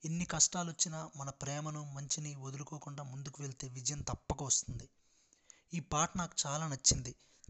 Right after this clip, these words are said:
చాలా స్ఫూర్తినిచ్చింది, చాలా ప్రేమనిచ్చింది, మంచిగా ఉండాలని సందేశాన్ని ఇచ్చింది, ఉండగలవు అని ధైర్యాన్ని ఇచ్చింది. నేను చెప్పిన దానిలో ఏమైనా తప్పులుంటే మన్నించండి. కానీ ఓ విషయం ఏంటంటే,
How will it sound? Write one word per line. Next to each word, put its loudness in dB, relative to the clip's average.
చాలా 10
స్ఫూర్తినిచ్చింది, 6
చాలా 4
ప్రేమనిచ్చింది, 2
మంచిగా 4
ఉండాలని 0
సందేశాన్ని 4
ఇచ్చింది, -4
ఉండగలవు -2
అని -4
ధైర్యాన్ని -2
ఇచ్చింది. -2
నేను 0
చెప్పిన 2
దానిలో 0
ఏమైనా 0
తప్పులుంటే -4
మన్నించండి. 0
కానీ 4
ఓ 4
విషయం 4
ఏంటంటే, 0